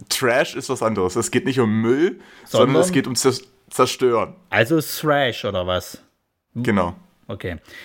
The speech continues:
Speaker 2: Den Thrash Metal haben sie halt, äh, äh, quasi halt, sag ich mal, salonfähig gemacht. Da gab's ja dann die Big Four, die sich halt herausge-, ge-, ge-, äh, kristallisiert haben. Das ist ja einmal, glaub ich,
Speaker 1: Mhm.
Speaker 2: Anthrax gewesen, Slayer,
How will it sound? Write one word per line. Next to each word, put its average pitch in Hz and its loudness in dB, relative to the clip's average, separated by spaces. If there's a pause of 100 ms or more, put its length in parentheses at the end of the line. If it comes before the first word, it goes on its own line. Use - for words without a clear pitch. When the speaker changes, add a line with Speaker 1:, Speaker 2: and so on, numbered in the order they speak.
(120)
Speaker 2:
Den 120 2
Thrash 143 -2
Metal 180 -2
haben 165 -2
sie 160 0
halt, 165 -2
äh, 127 0
äh, 127 0
quasi 123 -2
halt, 117 0
sag 101 2
ich 110 -6
mal, 107 0
salonfähig 101 -2
gemacht. 87 -6
Da 95 -2
gab's 120 0
ja 135 2
dann 120 0
die 117 -8
Big 120 -4
Four, 143 -2
die 135 -8
sich 123 -10
halt 123 0
herausge-, 135 0
ge-, 143 0 (480)
ge-, 139 2 (320)
äh, - -12
kristallisiert 135 0
haben. 151 0
Das 127 -12
ist 113 -8
ja 113 2
einmal, 113 0
glaub 117 0
ich, 101 2
Speaker 1:
Mhm. 104 2
Speaker 2:
Anthrax 165 -2
gewesen, 156 -2
Slayer, 160 -2